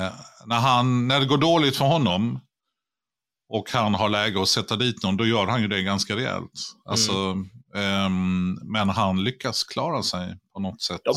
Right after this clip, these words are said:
Speaker 3: har
Speaker 1: Jag
Speaker 3: ett
Speaker 1: vet
Speaker 3: par såna. Eh, Joel Linton är inte heller,
Speaker 1: Mm, nej, jag vet.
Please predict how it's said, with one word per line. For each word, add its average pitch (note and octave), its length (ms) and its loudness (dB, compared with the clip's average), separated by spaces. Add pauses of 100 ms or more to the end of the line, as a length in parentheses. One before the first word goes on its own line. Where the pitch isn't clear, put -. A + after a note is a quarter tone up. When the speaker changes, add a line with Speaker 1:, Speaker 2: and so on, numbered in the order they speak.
Speaker 3:
har F#3 100 6
Speaker 1:
Jag B2+ 100 2
Speaker 3:
ett B2 60 4
Speaker 1:
vet A2 80 -4
Speaker 3:
par F#3 160 2
såna. A#2+ 600 4
Eh, C3 280 4
Joel C#3 300 6
Linton A2+ 480 2
är D#3 40 2
inte D#3+ 180 0
heller, A2 560 2
Speaker 1:
Mm, A#2 120 2
nej, C3 200 6
jag B2 60 6
vet. A#2+ 160 4